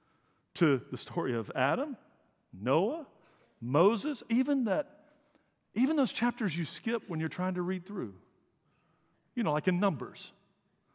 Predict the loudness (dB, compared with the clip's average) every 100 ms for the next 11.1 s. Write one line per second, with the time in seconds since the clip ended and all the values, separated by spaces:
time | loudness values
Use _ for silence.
0 | _ _ _ _ 0 2 4 2 2 2
1 | 2 -2 0 0 0 0 0 0 -2 -4
2 | _ _ _ _ _ _ _ _ _ _
3 | _ 2 4 6 2 -6 -14 -16 _ _
4 | _ _ _ _ _ _ _ _ _ _
5 | _ _ _ _ _ _ _ _ -8 -2
6 | -2 0 -4 -6 -14 -20 _ _ _ _
7 | _ _ _ _ _ _ _ _ -10 -2
8 | 2 2 0 -4 -6 -12 -20 -20 _ -20
9 | _ _ _ _ _ -20 2 6 6 6
10 | 4 8 8 8 6 4 0 2 4 8
11 | 8